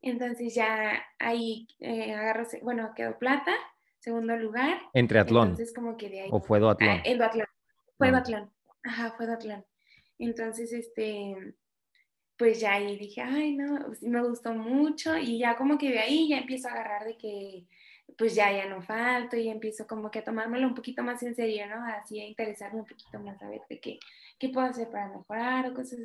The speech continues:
Speaker 1: así. Ya después al siguiente año, igual clasifico en duatlón, la Olimpiada fue en Ixtapa, y ya, pues, este, agarro oro, y luego al siguiente año ya, ya clasifico en atletismo y en triatlón.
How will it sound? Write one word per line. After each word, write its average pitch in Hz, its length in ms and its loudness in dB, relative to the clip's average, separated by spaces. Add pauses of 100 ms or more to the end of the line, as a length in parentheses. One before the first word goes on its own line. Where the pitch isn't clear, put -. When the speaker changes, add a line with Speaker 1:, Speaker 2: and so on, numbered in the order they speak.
Speaker 1:
así. 262 360 -2 (640)
Ya 240 200 4
después 247 340 -2
al 233 140 -4
siguiente 226 460 0
año, 294 380 4 (140)
igual 233 340 2
clasifico 226 560 -6
en 240 120 -2
duatlón, 240 580 -2
la 233 100 -4
Olimpiada 226 440 -6
fue 240 120 -10
en 233 80 -4
Ixtapa, 269 560 -2 (680)
y 233 220 -4
ya, 202 260 2
pues, 202 220 -10
este, 208 300 -10
agarro 208 440 -2
oro, 247 640 0 (280)
y 220 100 -6
luego 214 180 -4
al 220 160 -2
siguiente 214 400 -8
año 208 260 -4
ya, 208 260 -6
ya 220 220 -2
clasifico 214 640 -6
en 202 240 -8
atletismo 202 560 -10
y 202 100 -8
en 185 80 -12
triatlón. 247 840 -4